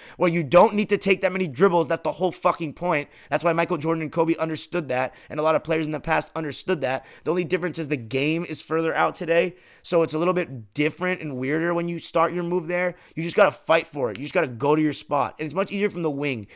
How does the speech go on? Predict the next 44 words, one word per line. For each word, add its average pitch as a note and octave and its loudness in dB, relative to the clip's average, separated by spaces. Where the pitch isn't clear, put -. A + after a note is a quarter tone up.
The C#3+ -4
one E3+ 0
thing F3+ -4
I E3+ 0
noticed D#3+ -2
about D3 0
Tatum E3 -2
is D#3+ -8
he D#3 -4
like, D3+ -2
he D3+ -6
liked D3+ -2
to D#3 -8
do C#3 -4
it - -6
from C3+ -10
the B2 -6
free D3 -6
throw E3 0
line, F3 0
which E3 2
is F#3 2
a F3+ -2
little G3 2
tough - 0
'cause G3+ 0
it's D#3 -4
a - 0
little E3+ -2
more F3 -2
congested D#3 -2
around B2 -4
the A#2 -6
middle. G#2 -8
But D#3 8
he F#3 -2
was D#3+ 0
making F#3+ -2
his E3+ -2
shots. F3 0
He D#3 -2
hit F3 -2
two G3 -4
jumpers. C3+ -2